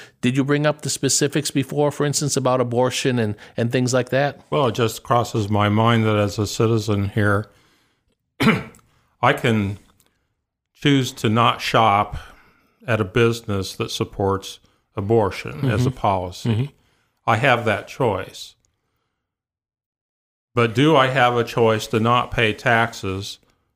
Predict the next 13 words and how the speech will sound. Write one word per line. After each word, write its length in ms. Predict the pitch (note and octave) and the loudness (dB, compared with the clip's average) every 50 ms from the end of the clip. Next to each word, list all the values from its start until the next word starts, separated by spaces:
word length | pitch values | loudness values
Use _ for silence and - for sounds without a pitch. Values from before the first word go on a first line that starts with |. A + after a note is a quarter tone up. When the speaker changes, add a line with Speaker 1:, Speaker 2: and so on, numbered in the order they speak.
| _ _ _ | _ _ _
Speaker 2:
to 160 | - A2 G#2+ | -6 -6 -6
the 140 | G2+ G#2 G2+ | -4 -6 -6
federal 440 | - - - A#2 A2 A#2 B2+ C#3 | -6 -2 0 2 2 4 2 2
government 680 | B2 B2 A2+ G2+ G2 F#2+ F#2+ F#2+ F#2+ G2 F#2+ G2+ - - - _ _ _ _ _ _ _ _ _ _ _ _ _ _ _ _ _ _ _ _ - | 0 0 0 2 2 0 0 -2 -2 -2 -4 -4 -6 -10 -14 _ _ _ _ _ _ _ _ _ _ _ _ _ _ _ _ _ _ _ _ -4
when 180 | A2 G#2+ G#2+ G#2+ | 0 0 2 2
those 240 | G#2+ A2 A2 - | 2 2 0 -2
taxes 640 | - - C3 A#2 A2 G#2+ - - - G2+ G2 G2 F#2+ | -2 0 2 2 2 0 -2 -6 -6 -4 -4 -4 -4
go 300 | - - A2 G#2 G#2 G#2+ | -2 -2 0 0 2 2
in 140 | A2 B2 B2 | 0 0 -2
part 580 | - - A2+ G2+ G2 G#2 A2+ - - _ _ _ | 0 0 2 2 2 0 -2 -6 -12 _ _ _
to 100 | - A#2 | -10 -10
fund 340 | - - A#2 G#2+ G#2 G#2 | -8 -4 -4 -2 0 0
abortions? 840 | A2 A2+ G#2+ C3 C#3+ D#3 E3 - - - - - - - - - - | -2 -2 -2 -2 -2 -2 -4 -4 -6 -10 -10 -10 -10 -14 -16 -18 -20